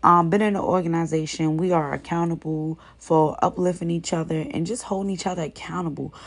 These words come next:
for the things, whether you are having a bad day, a good day, you know, whatever is going on in your personal life. We are here to talk.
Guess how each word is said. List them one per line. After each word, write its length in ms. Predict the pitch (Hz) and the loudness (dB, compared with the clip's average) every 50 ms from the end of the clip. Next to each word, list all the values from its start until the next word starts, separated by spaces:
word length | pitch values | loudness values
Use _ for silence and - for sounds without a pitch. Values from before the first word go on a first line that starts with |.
| - - - | -20 -20 -4
for 180 | - - 170 | 0 2 4
the 100 | 156 151 | 4 2
things, 360 | 156 - 165 160 160 156 147 | 2 0 0 2 2 0 0
whether 220 | 156 160 156 147 156 | 0 0 0 0 0
you 220 | 151 165 190 185 | -2 -2 -2 0
are 80 | 165 165 | 0 0
having 420 | 170 170 160 156 156 160 151 - - - | 0 -2 -2 0 0 0 0 -2 -4 -6
a 100 | 175 170 | -6 -4
bad 400 | 165 156 160 165 165 165 165 - | -2 0 0 0 -2 -4 -4 -2
day, 460 | 165 156 156 156 156 156 147 151 156 - - - - - _ - | -2 -2 0 0 -2 -2 -4 -4 -6 -10 -14 -20 -20 -12 _ -6
a 60 | - | -4
good 340 | - - 165 165 165 - - | 0 4 4 4 2 2 0
day, 560 | - 160 156 156 156 147 147 147 143 139 139 - - - - - - | 2 2 2 2 2 0 -2 -2 -4 -4 -6 -8 -14 -20 -14 -6 -2
you 120 | 156 165 | 0 2
know, 640 | 160 160 156 147 143 143 143 139 139 135 123 - - - - _ - | 4 4 4 4 4 2 2 2 0 -2 -4 -8 -14 -20 -20 _ -10
whatever 480 | - 165 165 180 175 185 190 190 180 180 | -2 2 4 6 8 8 6 6 4 2
is 140 | 175 170 - | 0 0 0
going 200 | - 175 170 165 | 0 0 2 4
on 180 | 165 165 160 | 4 4 4
in 60 | 156 147 | 2 0
your 80 | 151 | -2
personal 420 | 156 - - 156 151 165 170 151 143 | -4 -4 -4 -4 -4 -2 -4 -2 -2
life. 360 | 139 139 139 131 131 135 - - - - - - - | -2 -4 -4 -4 -6 -8 -10 -16 -20 -20 -20 -8 -2
We 140 | - 170 175 | 2 4 4
are 80 | 175 | 4
here 240 | 185 190 196 180 180 | 4 4 2 2 0
to 160 | - - 170 | -2 -4 -8
talk. 420 | 170 - 175 156 156 156 156 151 | -4 -2 -2 0 0 0 -2 -4